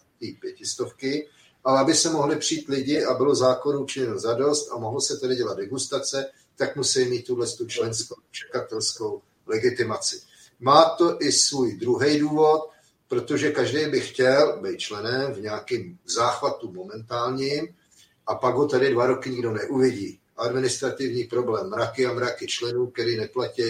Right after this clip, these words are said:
prostě příspěvky. Je lepší mít sto členů, kteří platí příspěvky, než tisíc členů, kdy z nich neplatí vos-, nikdo, že jo? Rozumíte mi?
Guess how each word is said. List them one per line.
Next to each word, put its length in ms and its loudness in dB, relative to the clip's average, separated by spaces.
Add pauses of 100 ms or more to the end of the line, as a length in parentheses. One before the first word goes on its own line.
(160)
prostě 400 -8
příspěvky. 680 -14 (280)
Je 100 6
lepší 380 2
mít 200 -4
sto 500 4 (560)
členů, 420 2
kteří 300 0
platí 360 2
příspěvky, 640 -2
než 200 -2
tisíc 380 -4
členů, 500 -2 (600)
kdy 160 2
z 80 -2
nich 180 -4
neplatí 600 -2
vos-, 840 -8
nikdo, 360 2
že 80 -6
jo? 160 -10 (1040)
Rozumíte 520 2
mi? 140 -14